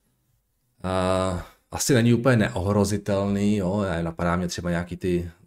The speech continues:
to krypto, kdyby se to fakt nějak jako rozjelo, nebo prostě nějaký tyhle ty konkurence z téhleté strany, ale to je, jaká je šance toho, že to nějak jako je ohrozí, asi malá. Ehm, prostě tady si připlatíte za tu kvalitu, za tu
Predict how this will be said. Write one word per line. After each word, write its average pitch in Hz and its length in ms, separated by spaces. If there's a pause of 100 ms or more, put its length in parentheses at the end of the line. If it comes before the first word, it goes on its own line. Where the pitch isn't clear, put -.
(140)
to 85 100
krypto, 85 360
kdyby 87 160
se - 80
to - 80
fakt 85 160
nějak 90 160
jako 87 160
rozjelo, 87 440
nebo 87 200
prostě - 260
nějaký 85 260
tyhle 87 200
ty - 120
konkurence 85 480
z - 60
téhleté 87 280
strany, 87 440 (760)
ale 87 540 (180)
to 95 80
je, 92 60
jaká 82 200
je 73 60
šance 78 300
toho, 76 120
že 78 80
to - 100
nějak - 200
jako 85 320
je 87 140
ohrozí, 85 420
asi 85 180
malá. 82 380 (840)
Ehm, 95 540 (2750)
prostě 127 180
tady 127 120
si 135 120
připlatíte 113 640
za 104 120
tu 107 240
kvalitu, 101 840
za 90 100
tu 98 260